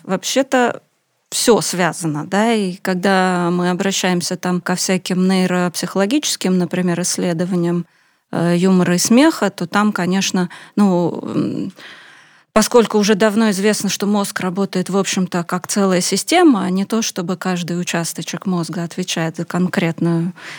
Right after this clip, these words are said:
вещь, в общем-то, всё связано. Э, ну, например, э, скажем, эмоциональные всякие процессы, они, в принципе, связаны,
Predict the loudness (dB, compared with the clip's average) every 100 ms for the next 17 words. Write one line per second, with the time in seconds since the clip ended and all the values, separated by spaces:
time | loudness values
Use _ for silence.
0 | -8 0 4 4 4 0 -6 -4 0 2
1 | 4 4 2 0 2 2 0 -6 -8 -10
2 | -12 -14 -18 _ _ _ -10 -4 0 0
3 | 2 2 2 2 4 4 4 0 0 -2
4 | -4 -6 -8 -4 0 2 2 2 2 4
5 | 4 4 4 2 0 -4 _ _ -14 -6
6 | -2 -2 -4 -4 -2 -2 -4 _ _ 0
7 | 0 2 0 0 -2 -2 0 0 2 2
8 | 2 -4 -4 -2 -2 -4 -8